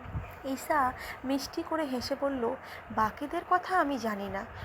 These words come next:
তবে আমি তোকে আমার বন্ধুই মনে করি, আর একজন বন্ধুই তো অপর এক বন্ধুকে সাহায্য করবে, তাই না?" "অনেক ধন্যবাদ ঈশা।" শিউলির চোখে যেন অল্প জলও এলো। এর মাঝেই অর্পণ এসে ঈশাকে বলল,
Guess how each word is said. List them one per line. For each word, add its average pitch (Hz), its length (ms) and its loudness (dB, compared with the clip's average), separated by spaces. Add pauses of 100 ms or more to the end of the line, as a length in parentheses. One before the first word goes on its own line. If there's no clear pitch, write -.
(120)
তবে 269 180 6
আমি 240 320 4
তোকে 311 220 0
আমার 302 300 4
বন্ধুই 240 400 2
মনে 220 280 0
করি, 196 200 -4 (340)
আর 247 80 0
একজন 233 300 4 (120)
বন্ধুই 240 460 2
তো 330 80 0
অপর 285 260 4
এক 285 180 2
বন্ধুকে 254 440 0
সাহায্য 226 400 4 (140)
করবে, 214 280 0
তাই 226 240 4
না?" 277 160 4 (800)
"অনেক 269 300 2
ধন্যবাদ 233 500 2 (120)
ঈশা।" 220 260 -2 (400)
শিউলির 320 480 2
চোখে 269 280 0
যেন 311 220 2
অল্প 233 560 4
জলও 220 360 4
এলো। 190 260 -2 (460)
এর 294 180 2
মাঝেই 269 500 0
অর্পণ 233 420 4
এসে 285 240 -2
ঈশাকে 254 400 -4
বলল, 285 300 -2